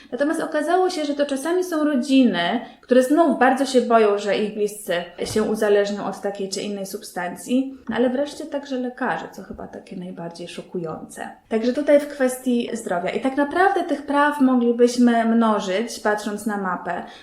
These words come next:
bo będą rejony, gdzie naprawdę polityka narkotykowa i takie dążenia do niszczenia pól i upraw dewastują środowisko, prawda? W tej dzisiejszej dyskusji o klimacie i o tym, co czeka naszą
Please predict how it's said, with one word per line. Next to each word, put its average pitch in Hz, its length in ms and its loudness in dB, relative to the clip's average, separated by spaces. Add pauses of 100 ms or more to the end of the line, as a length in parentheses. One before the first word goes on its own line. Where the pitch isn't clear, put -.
bo 233 60 -6
będą 277 360 4
rejony, 240 720 4
gdzie 226 160 -2
naprawdę 233 640 0 (260)
polityka 247 500 0
narkotykowa 220 1120 0 (220)
i 233 80 -8
takie 220 260 2
dążenia 240 540 4
do 233 80 0
niszczenia 233 520 2
pól 208 400 4
i 214 160 -6
upraw 190 520 -2 (300)
dewastują 254 920 2
środowisko, 214 640 -2
prawda? 208 280 0
W 220 40 -6
tej 220 120 2
dzisiejszej 233 420 0
dyskusji 233 500 0
o 208 60 2
klimacie 220 600 2
i 202 120 0
o 202 60 0
tym, 214 260 -8
co 208 320 0
czeka 233 340 -2
naszą 196 440 -4